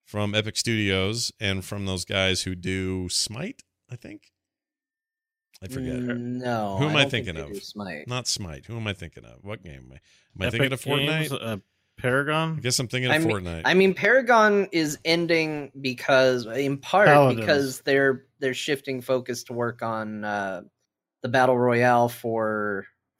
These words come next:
Speaker 2: Fortnite.
Speaker 1: Oh, that's, okay, you're right. It is Epic. So this is Epic's, uh, basically it was like a, it's a third person,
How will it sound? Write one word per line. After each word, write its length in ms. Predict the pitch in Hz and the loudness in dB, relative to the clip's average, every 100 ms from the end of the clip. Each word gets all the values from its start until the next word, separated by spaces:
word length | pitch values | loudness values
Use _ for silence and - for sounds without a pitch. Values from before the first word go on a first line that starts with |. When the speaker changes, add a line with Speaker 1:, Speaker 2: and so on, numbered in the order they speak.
| - | -2
Speaker 2:
Fortnite. 360 | 127 101 80 113 | -2 -2 -8 -2
Speaker 1:
Oh, 220 | 127 127 | 0 2
that's, 280 | 135 135 117 | 2 0 -2
okay, 300 | 123 117 95 | -2 0 -2
you're 120 | 92 | -2
right. 240 | 95 85 - | 0 -2 0
It 80 | 110 | 2
is 200 | 110 92 | 2 2
Epic. 280 | 82 90 | -2 -6
So 200 | - 117 | -6 -4
this 180 | 107 131 | -2 -2
is 100 | 135 | -2
Epic's, 540 | 117 127 127 - - - _ - | -2 -2 -2 -2 -2 -4 _ -16
uh, 160 | 104 101 | -12 -12
basically 560 | 98 117 123 139 117 | -6 0 2 2 -2
it 60 | 110 | -4
was 100 | 101 | -2
like 160 | 107 | -2
a, 160 | 101 92 | -2 -2
it's 140 | 113 117 | -4 -6
a 60 | |
third 260 | - 139 120 | -2 -2 0
person, 480 | 123 113 110 104 | -2 -2 -2 -4